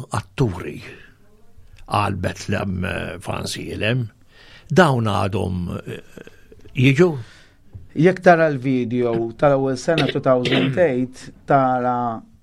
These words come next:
Speaker 2: mhux biss atturi li naħseb kien hemm mija, mija u għoxrin attur, imma il-volont-, jekk, jekk, jekk toqgħod tgħoddu,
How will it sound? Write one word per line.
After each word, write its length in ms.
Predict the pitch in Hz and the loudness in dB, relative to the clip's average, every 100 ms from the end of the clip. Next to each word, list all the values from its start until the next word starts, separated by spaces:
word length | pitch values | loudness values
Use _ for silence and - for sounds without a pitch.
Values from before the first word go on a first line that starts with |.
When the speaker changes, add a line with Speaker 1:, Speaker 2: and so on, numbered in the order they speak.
| - | -6
Speaker 2:
mhux 280 | 156 143 120 | -2 -2 -2
biss 640 | 120 113 110 - - - - | 0 2 0 -8 -10 -14 0
atturi 480 | 117 - 156 147 143 | 0 2 2 4 2
li 120 | 123 | 2
naħseb 300 | 113 98 110 | -2 -2 -8
kien 180 | - 110 | -2 0
hemm 160 | 110 110 | 2 2
mija, 340 | 107 107 107 | 2 2 2
mija 200 | 107 110 | 0 0
u 80 | 101 | 0
għoxrin 340 | 104 - 117 113 | -2 -6 -8 -8
attur, 520 | 110 - 151 156 151 | -8 0 0 0 -4
imma 420 | 123 120 120 120 117 117 113 110 _ _ - - _ _ - - - - - - | -2 -2 0 -2 -2 -2 -6 -10 _ _ -20 -20 _ _ -20 -20 -20 -20 -20 -2
il-volont-, 600 | 139 131 131 127 - 127 - - | 0 2 2 0 -2 -6 -6 2
jekk, 300 | 135 - - | 2 2 0
jekk, 240 | 139 127 135 | 0 2 2
jekk 180 | 139 - | 0 0
toqgħod 200 | - 135 | -2 0
tgħoddu, 260 | 190 147 | 2 4